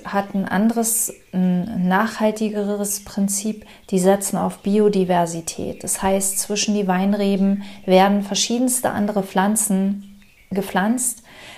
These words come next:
die dafür sorgen, dass sich andere,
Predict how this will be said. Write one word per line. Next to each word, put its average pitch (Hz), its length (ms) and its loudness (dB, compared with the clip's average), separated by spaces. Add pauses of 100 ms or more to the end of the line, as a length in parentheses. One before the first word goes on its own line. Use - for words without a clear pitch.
(160)
die 202 640 2 (580)
dafür 196 340 2
sorgen, 196 320 4
dass 190 180 2
sich - 260 -6
andere, 190 540 2